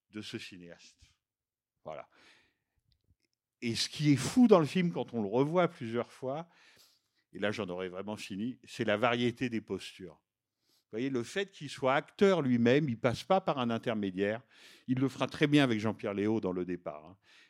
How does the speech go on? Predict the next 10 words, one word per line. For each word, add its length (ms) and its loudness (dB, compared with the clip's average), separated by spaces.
Mais 300 -4
là, 360 -16
il 140 -10
peut 200 4
varier 680 4
ses 240 0
postures 720 -8
de, 460 -4
de 140 -2
comédien, 720 4